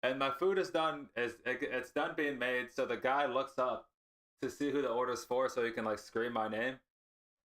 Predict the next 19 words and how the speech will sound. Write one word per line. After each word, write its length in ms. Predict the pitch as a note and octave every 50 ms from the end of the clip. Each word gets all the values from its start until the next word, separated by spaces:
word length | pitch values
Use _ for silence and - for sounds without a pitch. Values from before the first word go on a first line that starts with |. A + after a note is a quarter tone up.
| _
And 100 | - A2
he 80 | B2+ C3+
goes, 220 | C3+ C#3+ C#3 B2
Order 360 | C#3+ C#3 D3+ D#3 E3 E3 D3+ -
for, 260 | - D#3 D3 C#3+ C#3 C3+
and 80 | C3+
then 140 | C3 B2 A#2+
he 40 | B2
looks 240 | C3+ C3+ C3 - C#3
up, 260 | C3 B2+ B2 - -
and 100 | A2+ A#2
then 80 | A#2+
he 60 | B2+ A#2+
rolls 380 | G#2 A2 A#2 B2+ C3 C3+ C3
his 120 | B2+ G#2+ A2+
eyes, 240 | A#2+ A#2+ A#2+ A#2
he 80 | A#2+ A#2+
goes, 240 | A#2+ A#2+ A#2 G#2+ -
Kingdom, 1080 | - - - D3 D3+ D3+ C#3+ B2+ A2+ - A2+ A#2+ B2 B2 A#2+ A#2+ A#2+ A#2+ B2 B2+ C3